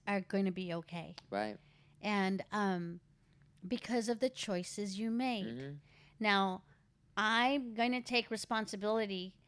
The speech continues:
Speaker 1: that there's this, okay, there's this one thing, um, your choice that you,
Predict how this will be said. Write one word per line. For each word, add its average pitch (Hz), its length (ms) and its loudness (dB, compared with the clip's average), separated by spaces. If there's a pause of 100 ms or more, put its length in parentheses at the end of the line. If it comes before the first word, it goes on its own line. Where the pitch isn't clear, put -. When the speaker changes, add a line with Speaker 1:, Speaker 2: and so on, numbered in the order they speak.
(220)
Speaker 1:
that 190 380 2 (600)
there's 233 320 8
this, 226 240 2 (100)
okay, 226 240 4
there's 208 220 2
this 208 200 -2
one 240 200 6
thing, 214 420 0 (400)
um, 185 420 2 (920)
your 240 320 8
choice 302 880 2 (640)
that 220 280 2
you, 214 340 -6